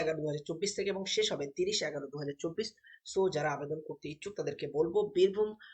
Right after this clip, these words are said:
ডট জিওভি ডট ইন এই ওয়েবসাইটে চলে যান এবং সেখান থেকে কিন্তু আবেদন করে ফেলুন। অফলাইনে কোনো এন্টারটেইনমেন্ট করা হবে না, শুধুমাত্র অনলাইনেই আপনি আবেদন করতে পারবেন। ঠিক আছে? So, যারা আবেদন করতে ইচ্ছুক আবেদন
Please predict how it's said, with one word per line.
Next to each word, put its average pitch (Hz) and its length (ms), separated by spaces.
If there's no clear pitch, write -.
ডট 151 240
জিওভি 147 300
ডট 139 220
ইন 175 60
এই 196 100
ওয়েবসাইটে 160 480
চলে 156 180
যান 190 180
এবং 151 120
সেখান 185 260
থেকে 147 200
কিন্তু 135 200
আবেদন 151 240
করে 143 160
ফেলুন। 131 180
অফলাইনে 208 360
কোনো 190 160
এন্টারটেইনমেন্ট 175 520
করা 156 220
হবে 160 220
না, 208 60
শুধুমাত্র 190 320
অনলাইনেই 156 420
আপনি 151 200
আবেদন 143 220
করতে 165 240
পারবেন। - 220
ঠিক 170 180
আছে? - 140
So, 202 100
যারা 214 180
আবেদন 156 300
করতে 202 180
ইচ্ছুক 202 240
আবেদন 143 240